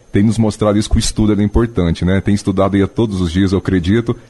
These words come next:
e passou-se de uma forma muito esclarecedora todas as nossas perguntas, e eu acredito que a população de Rio Paranaíba e toda a região que tá aí nos ouvindo, eh, vai levar muitos, né, muitos conhecimentos aí,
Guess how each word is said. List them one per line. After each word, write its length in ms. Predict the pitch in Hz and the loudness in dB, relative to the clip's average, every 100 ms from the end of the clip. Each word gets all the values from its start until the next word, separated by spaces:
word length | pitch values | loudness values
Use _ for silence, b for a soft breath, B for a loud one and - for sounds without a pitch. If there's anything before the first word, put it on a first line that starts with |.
| B | B
e 80 | 98 | -4
passou-se 560 | 101 101 - 117 117 - | -2 -2 0 -2 -2 -2
de 60 | |
uma 120 | 104 95 | -2 0
forma 220 | 110 107 | 0 2
muito 360 | 92 127 165 | 2 2 0
esclarecedora 760 | 147 131 120 113 104 90 107 117 | 0 0 0 0 0 0 2 0
todas 320 | - 131 117 | 0 0 0
as 60 | 101 | 0
nossas 260 | 104 101 | -2 -4
perguntas, 640 | - 92 85 107 113 113 - b b b b b | -2 0 2 0 0 -2 -4 b b b b b
e 300 | - 95 101 | -2 2 2
eu 60 | - | 0
acredito 720 | 113 120 92 85 120 113 90 - | 0 0 0 0 0 0 -4 -4
que 80 | - | -6
a 40 | 104 | -4
população 500 | - - 101 - 101 | 0 0 0 0 -2
de 80 | |
Rio 220 | 90 101 95 | 2 0 2
Paranaíba 340 | 95 92 95 | 0 0 0
e 20 | |
toda 200 | 92 98 | 0 0
a 20 | |
região 340 | 90 90 92 101 | 2 2 2 0
que 80 | - | 0
tá 60 | |
aí 80 | 98 | 0
nos 160 | 85 85 | 0 -2
ouvindo, 480 | 76 98 110 101 - b b b b | -2 0 0 0 -4 b b b b
eh, 360 | 85 90 90 87 | -2 2 2 2
vai 140 | 98 | 2
levar 260 | 104 101 104 | 2 0 0
muitos, 560 | 90 98 143 135 95 | 0 0 0 0 0
né, 220 | 90 104 | 0 0
muitos 460 | 85 90 117 113 - | 0 2 0 -2 -6
conhecimentos 640 | - 104 98 92 101 101 | -2 -2 0 0 0 0
aí, 180 | 95 101 | 0 0